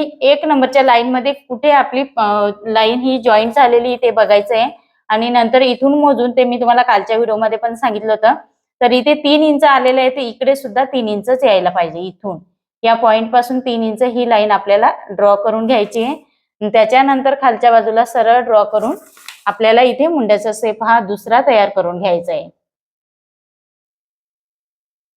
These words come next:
हे बघा, अशा पद्धतीने हा मुंड्याचा शेप आपला इथे तयार झालेला आहे.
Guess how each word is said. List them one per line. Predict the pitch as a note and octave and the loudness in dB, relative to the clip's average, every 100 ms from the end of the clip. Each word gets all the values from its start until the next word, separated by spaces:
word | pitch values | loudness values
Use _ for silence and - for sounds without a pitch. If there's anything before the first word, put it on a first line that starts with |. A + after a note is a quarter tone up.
| _ _ _ _ _ _ _ _ _ _ _ _ _ _ _ - | _ _ _ _ _ _ _ _ _ _ _ _ _ _ _ -4
हे | |
बघा, | F3+ D#3+ - _ - _ _ _ _ | -4 -4 -12 _ -20 _ _ _ _
अशा | G#3+ A3 | -4 0
पद्धतीने | C4+ C4+ C#4 C#4+ C#4+ | 0 2 0 0 0
हा | C#4 C4+ | 2 2
मुंड्याचा | B3 A#3 A3 A3 A#3 | 2 0 0 -2 -2
शेप | B3+ A#3 | 0 2
आपला | A#3 G#3+ G#3+ | 0 2 0
इथे | G#3 G#3 C4 | 0 0 0
तयार | B3 G3+ G3+ | 2 4 2
झालेला | G#3 B3+ G#3 G#3 | 2 0 0 2
आहे. | G#3+ G3+ C4 - _ | 2 2 0 -6 _